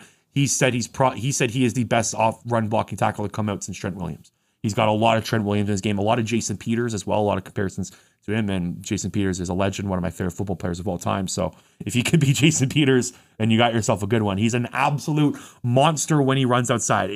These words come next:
He is meant for Kyle Shanahan's offense. He's meant to run outside zone. He's meant to get on the move.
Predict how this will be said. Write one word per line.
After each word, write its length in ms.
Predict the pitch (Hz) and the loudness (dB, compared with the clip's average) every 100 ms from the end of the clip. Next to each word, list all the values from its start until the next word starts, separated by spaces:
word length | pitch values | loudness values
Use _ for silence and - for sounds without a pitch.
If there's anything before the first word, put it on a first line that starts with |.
| 107 - _ _ _ _ _ _ - | -8 -14 _ _ _ _ _ _ -6
He 260 | - 185 175 | 2 4 4
is 160 | 143 | 2
meant 400 | 120 139 180 - - _ - _ _ - | 2 2 0 -4 -14 _ -20 _ _ -4
for 140 | 147 | 0
Kyle 240 | 135 143 | 4 4
Shanahan's 440 | 123 131 113 107 95 | 4 2 2 2 0
offense. 340 | 87 - 73 | -4 -6 -4
He's 160 | 120 98 | -2 2
meant 240 | 135 135 | 2 2
to 80 | 135 | 0
run 220 | 120 120 | 2 2
outside 400 | 113 113 123 107 | 2 2 2 2
zone. 220 | 104 104 | 2 2
He's 120 | 104 98 | 2 0
meant 180 | 120 | 0
to 60 | 127 | 0
get 160 | 120 117 | 2 4
on 120 | 117 | 2
the 60 | |
move. 440 | 110 107 107 104 | 0 0 0 -2